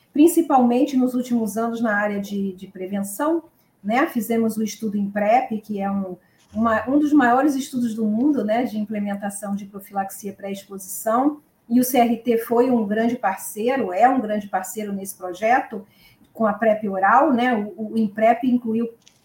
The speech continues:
nove mil e quinhentas e nove pessoas no Brasil, Peru e México. Então, isso é, é um, é um dos, realmente um dos maiores estudos do mundo, o maior da América Latina, com certeza, e provendo informações muito importantes pra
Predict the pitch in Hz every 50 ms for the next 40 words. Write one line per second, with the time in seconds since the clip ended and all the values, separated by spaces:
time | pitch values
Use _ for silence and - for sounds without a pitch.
0 | _ _ _ - 226 226 240 247 269 294 277 277 262 269 330 392 370 - - 302
1 | 254 247 240 262 294 320 330 330 320 302 262 269 277 262 262 - - - - -
2 | - - - - - 226 214 220 226 240 262 285 262 254 - - 208 202 - -
3 | - 214 214 233 247 220 175 170 - - - _ _ _ _ _ _ 208 214 208
4 | 220 220 214 202 220 233 226 240 214 208 220 220 214 196 190 190 202 220 247 233
5 | - - - _ 196 180 180 185 190 190 - 208 202 208 214 214 214 - 262 240
6 | 240 247 247 - - - _ _ - 214 233 240 240 233 226 208 196 - 202 208
7 | 214 214 233 240 226 240 220 196 202 233 247 233 233 226 233 233 - 240 226 220
8 | 220 233 226 208 202 202 214 226 247 247 226 226 220 - - 226 226 214 214 214
9 | 196 196 196 196 196 202 220 247 269 277 240 226 208 208 202 202 190 190 196 208
10 | 240 262 208 202 202 202 208 208 208 - 196 196 190 190 - 202 190 190 - 196
11 | 196 - - 202 196 - - 240 254 277 302 254 233 226 226 226 - 285 285 285
12 | 226 220 254 269 294 302 320 302 294 - 277 277 269 247 240 - - 262 262 262
13 | 240 240 254 262 - 294 285 285 285 277 - - 233 240 254 277 277 - 226 -
14 | - 247 240 247 247 247 -